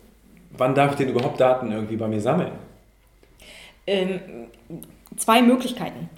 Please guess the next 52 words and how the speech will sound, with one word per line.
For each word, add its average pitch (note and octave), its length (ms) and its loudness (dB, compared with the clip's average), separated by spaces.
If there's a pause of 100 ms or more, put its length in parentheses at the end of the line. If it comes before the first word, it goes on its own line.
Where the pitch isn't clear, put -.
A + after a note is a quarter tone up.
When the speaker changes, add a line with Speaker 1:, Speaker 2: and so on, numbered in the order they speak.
(120)
Speaker 2:
im F3+ 200 -6
Großen F3+ 260 -2
und E3+ 100 -4
Ganzen. C#3+ 400 -10 (200)
Ähm, G3+ 580 -4
erstens, C4 640 -2
äh, A#3 180 -4
darf A3 220 -2
ich G#3+ 140 -8
Daten G3+ 340 -4
erheben A#3 500 -2
und G3+ 320 -2
nutzen A3+ 540 -2 (160)
und F#3 120 -10
speichern, A3+ 640 -4 (340)
wenn G3 220 -2
ich G3+ 160 -2
sie F#3+ 180 -8
benötige, G#3 800 0 (260)
wenn F#3+ 360 -2
und G3+ 120 -4
soweit F#3 320 -4
ich F3 80 -6
sie - 120 -14
benötige, F3+ 640 -2
um F#3 180 -6
den F3 140 -4
Vertrag F#3 400 -6
erfüllen E3 320 -10
zu - 100 -14
können. - 300 -8
Speaker 1:
Mhm, A#2+ 500 -6
mhm. B2 200 -4 (180)
Speaker 2:
Das F#3 180 -4
heißt, G3+ 340 -2
äh, F#3+ 500 0
im F#3 120 -4
Bereich E3+ 320 -2
Kita A3+ 320 -2
wäre F#3 100 0
das F3+ 140 -2
also F3 300 -2
alles, F3+ 360 -2
was E3+ 160 -2
ich E3+ 160 -8
brauche, E3 300 -4
um A3 180 -2
den A#3+ 120 -2
Betreuungsvertrag F3+ 600 -4
erfüllen - 280 -14
zu - 100 -14
können. C#3+ 140 -4